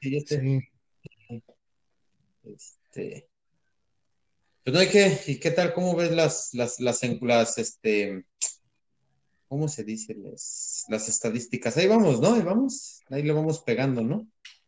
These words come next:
Speaker 1: Al millón.
Speaker 2: Sí. Sí, sí, sí, ya, ya mero llegamos, ¿no? <laughs>
Speaker 1: Sí,
Speaker 2: Vamos
Speaker 1: yo
Speaker 2: bien.
Speaker 1: creo, le falta poquito, poquito para llegar al millón.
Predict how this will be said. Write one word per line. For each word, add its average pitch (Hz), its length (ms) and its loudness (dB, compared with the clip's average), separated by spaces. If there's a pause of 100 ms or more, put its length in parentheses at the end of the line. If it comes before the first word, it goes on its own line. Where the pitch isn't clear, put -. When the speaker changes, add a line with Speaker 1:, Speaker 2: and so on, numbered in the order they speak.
Speaker 1:
Al 110 100 -6
millón. 117 500 2
Speaker 2:
Sí. - 100 -12 (1120)
Sí, 165 420 8
sí, 165 100 4
sí, 175 300 6
ya, 151 320 6
ya 143 180 6
mero 147 200 6
llegamos, 127 460 0
¿no? 151 240 -8 (180)
<laughs> 165 540 -10 (380)
Speaker 1:
Sí, - 260 2
Speaker 2:
Vamos - 20 6
Speaker 1:
yo - 160 8
Speaker 2:
bien. - 20 4
Speaker 1:
creo, 131 260 8 (640)
le 285 140 -4
falta 247 240 0
poquito, 151 440 -2 (180)
poquito 165 320 0
para 139 140 2
llegar 127 200 2
al 127 120 2
millón. 110 380 -2